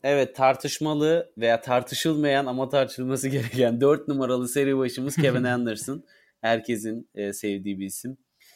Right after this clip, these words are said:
Speaker 1: Yirmi altı numarayla Peya, yirmi iki numarayla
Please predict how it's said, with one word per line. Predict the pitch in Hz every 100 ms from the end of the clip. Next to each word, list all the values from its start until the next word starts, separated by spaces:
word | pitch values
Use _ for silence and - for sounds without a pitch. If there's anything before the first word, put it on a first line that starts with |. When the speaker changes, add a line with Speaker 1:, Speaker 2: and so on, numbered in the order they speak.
| _ _
Speaker 1:
Yirmi | 117 127 131
altı | 131 139
numarayla | 143 131 127 127 120 120
Peya, | 131 131 113 131 - _ _ _ _ _
yirmi | 107 120 127 131
iki | 131 151
numarayla | 147 135 127 123 123 117 117